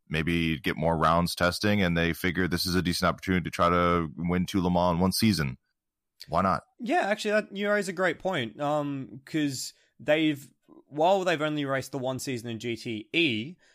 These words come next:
Speaker 2: they've actually raced, been con-, pretty consistent competitors in G T L M. Admittedly, that has been with what I would like to call waiver mobiles, um, in the Z four G T L M, which was definitely not meant to be a G T L M car, and with the M six G T L M, which was definitely not a G T L M car.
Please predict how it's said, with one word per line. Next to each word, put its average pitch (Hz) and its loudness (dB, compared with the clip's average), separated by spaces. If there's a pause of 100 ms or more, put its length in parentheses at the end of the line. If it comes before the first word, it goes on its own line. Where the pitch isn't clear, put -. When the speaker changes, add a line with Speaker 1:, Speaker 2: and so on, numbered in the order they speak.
(160)
Speaker 2:
they've 135 0
actually 180 0
raced, 143 -4
been 139 -4
con-, - -14
pretty 247 -2
consistent 202 -6
competitors 127 -2
in 127 -6
G 127 -4
T 127 -8
L 117 -2
M. 131 -2
Admittedly, 143 -2
that 113 -2
has 135 -4
been 123 -6
with 117 -6 (240)
what 120 -4
I 120 2
would 120 -2
like 113 -2
to 113 -18
call 117 -4
waiver 143 0
mobiles, 101 -6 (240)
um, 110 -2
in 117 -6
the 113 -4
Z 113 -2
four 120 -4
G 113 -2
T 117 -6
L 104 0
M, 151 -2
which 117 -8
was 110 -2
definitely 113 -2
not 110 0
meant 110 -6
to 120 -14
be 113 -2
a 107 -2
G 104 -4
T 113 -8
L 98 -4
M 95 -6
car, 123 2
and 104 -6
with 101 -6
the 110 0
M 107 -2
six - -4
G 113 -2
T 113 -8
L 107 -2
M, 127 -2
which 135 -6
was 113 -6
definitely 123 0
not 147 2
a 120 -2
G 110 -4
T 110 -2
L 110 0
M 110 -4
car. 117 -2